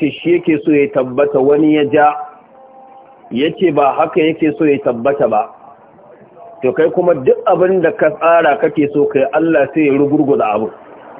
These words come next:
Kuma daga ƙarshe ba abin da zai tabbata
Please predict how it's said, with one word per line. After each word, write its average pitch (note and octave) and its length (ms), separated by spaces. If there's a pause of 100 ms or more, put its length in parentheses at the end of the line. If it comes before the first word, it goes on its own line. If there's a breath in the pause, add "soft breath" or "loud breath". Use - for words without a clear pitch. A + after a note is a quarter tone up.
(880)
Kuma D3+ 200
daga D3 200
ƙarshe C#3+ 400
ba E3+ 200
abin E3+ 240
da D#3 80
zai D3+ 200
tabbata C#3+ 480